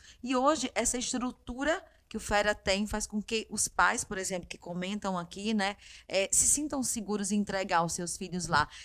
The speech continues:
Mudar tudo isso nesse processo todo não é fácil, mas pelo fato de vocês terem essa estrutura, fica, de certa forma,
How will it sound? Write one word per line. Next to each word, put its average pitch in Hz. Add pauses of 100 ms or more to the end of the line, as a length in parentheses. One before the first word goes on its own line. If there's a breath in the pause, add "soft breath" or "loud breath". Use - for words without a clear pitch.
(160 loud breath)
Mudar 233
tudo 226
isso 214
nesse 208
processo 190
todo 202
não 208
é 262
fácil, 220
mas 233 (200)
pelo 302
fato 247
de -
vocês 220
terem 220
essa 214
estrutura, 240 (400 soft breath)
fica, 226
de 226
certa 220
forma, 214